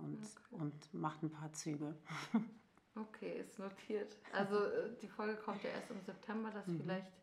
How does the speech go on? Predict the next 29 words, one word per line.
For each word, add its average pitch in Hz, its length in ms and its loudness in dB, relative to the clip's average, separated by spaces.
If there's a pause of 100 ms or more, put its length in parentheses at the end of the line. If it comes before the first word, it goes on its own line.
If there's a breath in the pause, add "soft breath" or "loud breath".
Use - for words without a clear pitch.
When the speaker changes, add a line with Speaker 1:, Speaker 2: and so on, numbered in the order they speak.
(540 loud breath)
Speaker 2:
für 196 160 -4
die 185 320 -4
See-Hotspot-Tipps 208 1600 0
sch-, - 320 -14
schon 202 160 -2
zu 196 140 -12
spät, 254 300 -2
aber 202 260 0
wir 196 120 -4
wissen 214 280 -4
nicht, 208 180 -4
wie 214 60 -4
lange 196 160 -2
Speaker 1:
Wie 185 80 8
Speaker 2:
dieser 180 120 10
Speaker 1:
lange 180 160 8
der 185 100 6
Speaker 2:
anhält, 208 340 2
Speaker 1:
geht. 214 100 -6
Speaker 2:
ja. 220 60 -4
Speaker 1:
Ja. 220 300 -8 (760 loud breath)
Speaker 2:
Du 220 100 4
hast 240 200 4
eine 226 100 2
Tüte 240 240 -2
Nim 190 220 0
zwei 220 240 2
mitgebracht. 180 720 0 (160)
Speaker 1:
Mhm. 160 520 2